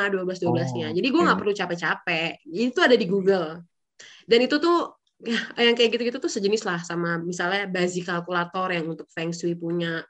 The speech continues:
Speaker 1: Itu juga banyak kok di Google yang kayak gitu-gitu. Nah, Pak Jokowi itu yang menarik adalah <laughs> dia tuh Gemini, sun-nya, jadi tampilan aslinya dia, dia lahir pas musimnya Gemini, sebagai orang Gemini, berzodiak Gemini. Tapi moon-nya dia,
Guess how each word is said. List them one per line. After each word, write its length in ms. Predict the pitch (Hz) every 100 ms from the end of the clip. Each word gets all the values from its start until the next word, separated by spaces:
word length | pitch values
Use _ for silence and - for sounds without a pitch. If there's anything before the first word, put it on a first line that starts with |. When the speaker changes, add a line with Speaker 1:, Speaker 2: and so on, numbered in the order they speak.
| _
Speaker 1:
Itu 160 | - 302
juga 240 | 226 175
banyak 240 | 175 240
kok 80 | 233
di 100 | 170
Google 300 | 170 170 170
yang 80 | 156
kayak 240 | 151 143
gitu-gitu. 480 | 147 147 147 139 - - - - - - -
Nah, 540 | 262 285 254 214 180
Pak 140 | 175 240
Jokowi 320 | 285 359 392
itu 140 | 359 208
yang 160 | 220
menarik 500 | 208 180 151 147 170
adalah 480 | 170 131 110 120 156 208 - _
<laughs> 400 | - 220 - -
dia 140 | 220 254
tuh 100 | 330
Gemini, 800 | 240 214 175 147 143 151 196 - _ _ _ - _ - - - _
sun-nya, 560 | - 247 214 202 180 180
jadi 260 | 202 220
tampilan 540 | - 196 190 196 190 180
aslinya 400 | 175 180 180 180
dia, 100 | 214
dia 140 | 220
lahir 260 | 202 214 226
pas 200 | 196 - - _ _
musimnya 540 | 185 185 185 180 175 165
Gemini, 640 | 170 175 156 156 196 220
sebagai 400 | - 190 170 170
orang 320 | 170 170 170
Gemini, 400 | 165 160 156 196
berzodiak 320 | 196 165 160
Gemini. 300 | 160 147 175 196 - -
Tapi 400 | 415 440 320 320
moon-nya 320 | 277 269 262
dia, 320 | 240 302 147